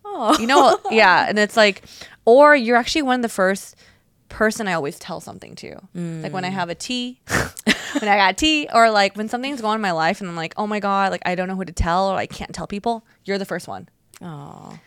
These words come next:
Speaker 2: Um, I think it's because you're so not judgmental, but you're also, like, kind of supportive at the same time. Like, I don't know, like, it's very, um, it's very reassuring.
Speaker 1: Mm.
Speaker 2: So I would describe Janet as, like, the ultimate big sis.
Speaker 1: Aw,
Speaker 2: Yeah. But
Speaker 1: thank
Speaker 2: you're also
Speaker 1: you.
Speaker 2: fun. Not like,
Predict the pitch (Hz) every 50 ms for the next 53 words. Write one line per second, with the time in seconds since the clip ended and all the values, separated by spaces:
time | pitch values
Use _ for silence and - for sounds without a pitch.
0 | _ _ - - 196 180 160 135 - - - 220 202 220 226 247 240 - 220 -
1 | 214 208 185 185 175 - _ _ _ _ _ _ - 185 185 185 - - - 180
2 | 180 185 190 170 - 175 160 165 156 160 151 147 156 165 190 220 240 _ _ _
3 | _ _ _ _ _ _ _ _ _ _ _ _ _ _ - - 208 202 196 190
4 | 208 233 220 190 - - 208 185 202 - 196 - 196 175 165 185 214 202 - -
5 | 202 185 196 208 165 160 165 196 214 214 196 147 202 208 214 214 202 185 180 185
6 | 180 180 - - 214 - 214 208 220 220 226 240 247 233 214 196 185 170 165 156
7 | 170 185 196 - _ _ _ _ _ _ _ _ _ _ - - - 214 180 190
8 | 220 226 226 233 240 240 233 208 208 202 190 - - 165 123 117 104 101 190 185
9 | 185 - 170 170 165 165 160 156 147 139 139 208 208 143 196 208 220 254 - -
10 | 226 208 202 202 196 185 - 196 185 185 143 147 175 170 170 165 - 185 - 160
11 | 165 165 - 190 156 113 107 160 113 - - - 131 87 78 - - _ _ _
12 | - - - 254 226 190 165 151 147 143 - - 113 95 80 - - - 233 269
13 | 311 349 392 - 359 285 - 254 226 190 202 170 - 220 190 175 - - -